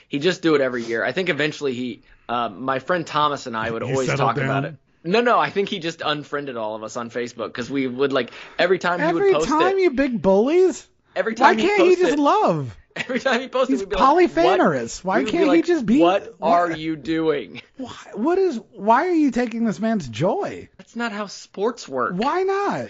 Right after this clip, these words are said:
Speaker 2: Why does it have to
Speaker 1: <laughs>
Speaker 2: work the way you work?
Speaker 1: That,
Speaker 2: Why
Speaker 1: that's
Speaker 2: can't
Speaker 1: not
Speaker 2: he
Speaker 1: how
Speaker 2: be
Speaker 1: I
Speaker 2: hap-,
Speaker 1: work. That's how sports
Speaker 2: why
Speaker 1: work.
Speaker 2: can't he be happy in every game? That would be great.
Speaker 1: 'Cause then there's no tension. There's nothing to root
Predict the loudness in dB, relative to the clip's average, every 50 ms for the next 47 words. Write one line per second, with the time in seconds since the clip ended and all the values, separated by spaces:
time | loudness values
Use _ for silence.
0 | -12 -14 -4 0 0 0 2 0 0 0 0 0 2 2 0 0 0 0 0 0
1 | 0 -4 -2 -2 0 2 2 2 2 0 -2 -4 -4 -10 -14 _ -20 _ _ _
2 | _ -20 _ -2 -2 -2 -2 -6 -10 _ -20 -20 -8 0 2 2 2 4 2 2
3 | 4 6 6 6 6 8 6 6 6 6 6 4 2 0 -4 -8 -8 -4 -2 -2
4 | -2 -2 -4 0 4 6 6 6 6 4 4 4 2 2 2 4 4 4 4 6
5 | 4 4 4 4 2 0 0 0 0 0 2 2 2 0 0 -2 _ 0 4 4
6 | 4 2 0 -2 0 0 0 0 0 0 0 0 -4 -2 -2 0 2 2 2 2
7 | 0 -2 -2 -8 -8 -6 -6 -6 -6 -8 -12 -16 _ _ _ _ -2 -2 -2 0
8 | 0 -6 -8 -8 -16 -20 -20 _ _ 0 0 2 2 0 -2 -2 -2 0 0 0
9 | 0 0 -6 -6 -4 -4 -4 -2 -4 -4 -4 -2 -6 -6 -4 -4 -6 -6 -6 -4
10 | -2 -2 -2 0 0 -2 -2 -2 -8